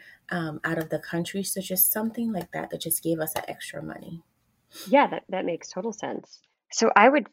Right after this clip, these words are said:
Speaker 2: think you charge, like, three fifty a
Speaker 1: Mm-hmm.
Speaker 2: return or something like that.
Speaker 1: Yep. Not
Speaker 2: Is that
Speaker 1: unreasonable.
Speaker 2: Yeah, you'd have to see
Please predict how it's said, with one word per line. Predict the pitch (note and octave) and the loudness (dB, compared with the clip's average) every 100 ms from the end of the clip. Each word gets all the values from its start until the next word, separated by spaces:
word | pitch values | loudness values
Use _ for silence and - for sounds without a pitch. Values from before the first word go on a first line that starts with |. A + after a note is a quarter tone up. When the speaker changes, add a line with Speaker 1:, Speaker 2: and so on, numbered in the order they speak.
| _ | _
Speaker 2:
think | G#3 A3+ F#3 D#3+ D#3 - - _ _ | 4 6 6 4 0 -8 -20 _ _
you | - | -12
charge, | E3+ - E3+ E3 | -8 -6 -4 -6
like, | D3 - | -8 -4
three | E3+ D#3 - | -4 -4 -4
fifty | D3 - - C#4 E4+ G4+ - _ _ _ - | -8 -8 -6 -2 0 -2 -6 _ _ _ -4
a | A3 | -2
Speaker 1:
Mm-hmm. | G3 F#3+ | 2 2
Speaker 2:
return | F3+ A3+ C#4+ D4 D4 C#4+ - | 2 2 0 -2 -4 -6 -8
or | A#3 | -6
something | - B3+ C#4 | -4 -4 -2
like | C#4 C4+ _ _ _ - | -2 -6 _ _ _ -6
that. | D4 D3 D3 G#3 | -2 0 0 -2
Speaker 1:
Yep. | - _ _ _ | -6 _ _ _
Not | F#3+ E3+ | -2 2
Speaker 2:
Is | D#3+ | 4
that | E3+ | 4
Speaker 1:
unreasonable. | F#3 F3+ - E3 D#3 E3+ F#3+ _ _ | 2 -2 -6 -2 0 -2 -4 _ _
Speaker 2:
Yeah, | G#3+ B3 A3+ - | 4 8 10 8
you'd | G3+ G3 A3+ | 2 0 0
have | C4 | 0
to | C#4+ G4+ | 0 -6
see | - C4+ B3+ A#3+ A#3 A3+ | -2 -2 0 0 0 -2